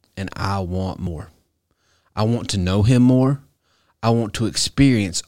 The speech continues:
all that following Jesus has to offer. I want to see the Spirit of God continue the kingdom movement, and I want to be on the front lines. I want more of God, Father, Son, and Holy Spirit.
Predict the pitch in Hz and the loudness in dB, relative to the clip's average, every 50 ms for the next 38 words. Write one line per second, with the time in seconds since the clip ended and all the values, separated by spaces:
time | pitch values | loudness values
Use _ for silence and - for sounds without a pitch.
0 | _ - 120 123 123 127 131 123 - - - 127 123 123 120 120 117 113 101 117 | _ -2 2 4 4 4 4 2 -2 -4 -2 -2 0 0 2 0 0 0 0 0
1 | 120 113 107 107 - 135 120 127 - - - - 131 139 143 139 - - - - | 0 0 -2 -4 -4 -2 -4 -4 -4 -6 -8 -6 -4 -2 -2 -4 -6 -8 -14 -14
2 | - - _ _ _ _ _ _ _ _ _ _ _ _ _ _ _ _ 110 123 | -16 -18 _ _ _ _ _ _ _ _ _ _ _ _ _ _ _ _ 0 0
3 | 135 131 120 - - 135 131 113 107 - - - 123 123 123 120 117 101 101 117 | 0 0 -2 -4 -2 -2 -2 0 -2 -4 -4 -2 0 0 2 2 0 -2 0 0
4 | 113 113 110 113 - - 117 107 - - - 143 127 127 127 123 117 123 - - | 0 0 0 -2 -4 -4 -6 -6 -6 -4 0 2 4 4 4 2 2 -2 -4 -2
5 | 127 117 117 113 107 107 110 113 117 107 92 95 - - - _ _ _ _ _ | -2 0 0 0 0 0 2 0 0 -2 -2 -6 -8 -8 -12 _ _ _ _ _
6 | _ 101 98 101 120 143 156 165 147 117 104 127 123 117 110 98 95 - - 117 | _ -6 -4 -2 0 0 2 2 2 2 2 2 2 2 0 -2 -4 -4 -4 -4
7 | 117 110 - 90 101 104 101 87 69 78 107 - - - - _ _ _ _ _ | -4 -4 -4 -4 -4 -4 -4 -6 -8 -10 -10 -10 -12 -14 -16 _ _ _ _ _
8 | _ _ _ - 117 127 139 139 135 135 - - 117 113 117 120 120 104 98 92 | _ _ _ 0 2 4 6 6 6 4 2 2 2 2 2 2 0 0 -2 -2
9 | 104 98 95 64 53 - 107 - - _ _ _ _ _ _ _ _ _ _ _ | -2 -2 -2 -6 -8 -12 -14 -16 -20 _ _ _ _ _ _ _ _ _ _ _
10 | _ - 95 95 98 104 101 117 120 127 - _ _ _ _ _ _ _ _ _ | _ -6 -2 -2 0 0 0 -2 -2 -4 -8 _ _ _ _ _ _ _ _ _
11 | _ _ - - 120 104 98 92 90 87 98 - _ _ _ _ _ _ _ _ | _ _ -4 -2 0 0 0 0 -2 -6 -8 -10 _ _ _ _ _ _ _ _
12 | _ _ _ _ _ _ _ - 117 113 104 98 90 101 95 80 90 98 104 - | _ _ _ _ _ _ _ 0 2 2 2 0 -2 -2 -4 -2 -2 -4 -4 -4
13 | - - 107 98 80 64 - - | -4 -4 -4 -4 -4 -6 -10 -14